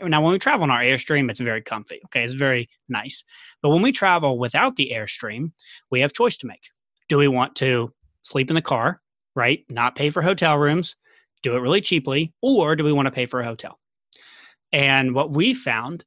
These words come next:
is that when we really look at all the stuff for a hotel, like the comfy bed, the hot shower, the breakfast the next morning, all the things that you're paying for,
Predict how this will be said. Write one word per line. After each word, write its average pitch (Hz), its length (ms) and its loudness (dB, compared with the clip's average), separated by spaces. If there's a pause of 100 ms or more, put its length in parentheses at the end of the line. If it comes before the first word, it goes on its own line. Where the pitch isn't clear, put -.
is 156 240 0
that 139 240 0
when 143 100 2
we 180 120 4
really 202 200 4
look 185 240 2
at 160 80 0
all 160 220 2
the 170 80 -2
stuff 156 320 -2
for 147 180 -2
a 131 40 0
hotel, 135 500 -2 (360)
like 113 200 -4
the 139 80 -2
comfy 117 360 -6
bed, 185 520 4
the 147 80 -2
hot 117 240 -4
shower, 190 720 4
the 139 80 -4
breakfast 170 480 -8
the 190 80 0
next 180 240 -2
morning, 180 320 2
all 208 440 2
the 214 100 0
things 175 340 2
that 156 140 -8
you're 135 80 -6
paying 147 280 0
for, 214 300 -2